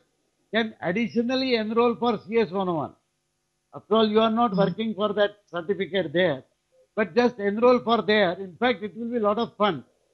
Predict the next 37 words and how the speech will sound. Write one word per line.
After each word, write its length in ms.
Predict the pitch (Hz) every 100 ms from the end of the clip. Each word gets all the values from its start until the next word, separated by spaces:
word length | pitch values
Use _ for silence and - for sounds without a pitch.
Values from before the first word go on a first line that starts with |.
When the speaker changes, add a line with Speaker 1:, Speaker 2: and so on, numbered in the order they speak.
| _ 196
Speaker 1:
because 180 | 220
you 120 | 202 226
will 140 | 240
then 200 | 214 226
be 160 | 233 220
able 240 | 208 233
to 180 | 226 214 -
see 140 | 233
a, 260 | 226 226 202 _ _ _ _
a 120 | 180
discussion 600 | 170 185 - 226 180 226 202
forum 320 | 202 220 214
that 160 | 202 208
is 120 | 202
happening 400 | 175 170 226 214
with 160 | 208 156
the 140 | 208
actual 340 | 175 - 214 147
students, 520 | 196 190 185 180 156 _ _ _ _ _ _ -
and 120 | 190
you 80 | 208
will 160 | 220 156
see 120 | 226
the 140 | 226
kind 280 | - 202 208
of 160 | 226 -
quizzes 380 | 196 208 220
that 180 | 185 190
they 140 | 151 202
will 200 | 214 170 -
see. 260 | 196 160 - _ _ _ -
It 160 | 202
did 140 | 196 202
not 220 | 262 208
occur 320 | 175 233 233
to 160 | 190 214
me, 400 | 233 214 180